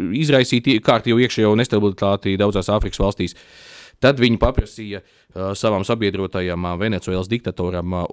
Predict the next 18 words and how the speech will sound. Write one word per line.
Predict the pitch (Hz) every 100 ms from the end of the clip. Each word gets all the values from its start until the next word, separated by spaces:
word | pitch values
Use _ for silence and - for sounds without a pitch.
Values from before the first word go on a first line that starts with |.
| - 60
um, | 85 87 87 87
uh, | 90 85 87 - - - - - 139 -
draudēt | 95 120 117 98 92 95
ar | 123
aneksiju | 113 - - 101 92 92 90
mazajai | 90 - 95 87
kaimiņu | - 107 104 90
valstī | 95 - 90 87 85
Gajānai, | 90 101 117 143 165 - _ - -
Dienvidamerikā. | - 147 139 131 127 123 127 120
Uh, | - - - - 101 101 95
tad | 117 110 104 -
ir, | 110 110 101
uh, | 98
dažādi, | 113 123 107 92 92 87 - _ -
uh, | 92 92 90 85 - - - 104 101 95
dažādi, | 117 117 101 92 92 -
uh, | 90 92 92